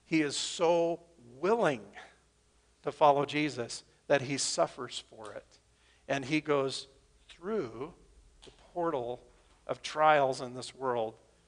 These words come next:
toward the hope that he describes in this book. You notice in the first part of James, he's discussing two things, what you might call trials and temptations. And let me just ask you,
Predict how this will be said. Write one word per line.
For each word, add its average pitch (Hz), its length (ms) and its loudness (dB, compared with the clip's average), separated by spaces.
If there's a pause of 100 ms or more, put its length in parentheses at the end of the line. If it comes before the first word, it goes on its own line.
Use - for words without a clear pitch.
(120)
toward 135 300 -4
the 120 100 -4
hope 139 400 0 (300)
that 123 140 -8
he 135 140 -8
describes 120 760 -2
in 117 120 -20
this - 160 -20 (140)
book. - 220 -14 (2250)
You 147 100 -2
notice 170 260 8
in 151 100 -2
the 135 80 0
first - 480 0 (220)
part 160 240 6
of 127 120 -2
James, 143 460 -6
he's 135 280 -10
discussing 135 640 0 (460)
two 175 120 -6
things, 139 600 2 (140)
what 131 180 -6
you 143 60 -10
might 139 200 2
call 131 240 4
trials 151 760 6 (300)
and 131 180 -4
temptations. 131 800 0
And 120 100 -10
let 139 80 -4
me 143 80 -4
just 135 220 -4
ask 147 300 6
you, 131 140 -2